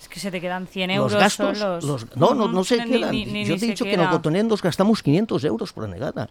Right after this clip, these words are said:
Speaker 2: Y hay que regar, hay que podar, hay que hacer la hierba. Estamos poniendo,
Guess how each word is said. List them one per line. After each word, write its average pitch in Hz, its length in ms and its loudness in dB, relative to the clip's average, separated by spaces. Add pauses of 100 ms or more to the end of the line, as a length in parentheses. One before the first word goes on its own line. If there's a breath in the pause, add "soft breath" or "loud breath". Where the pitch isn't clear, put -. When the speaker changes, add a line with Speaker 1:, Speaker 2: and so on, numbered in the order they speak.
Speaker 2:
Y 151 80 2
hay 208 100 6
que 202 140 -6
regar, 127 360 0
hay 160 140 -2
que 175 120 -4
podar, 107 380 -2 (160)
hay 156 140 -2
que 175 80 -4
hacer 151 220 -2
la 151 80 2
hierba. 117 320 0 (320 loud breath)
Estamos 196 320 0
poniendo, 202 420 0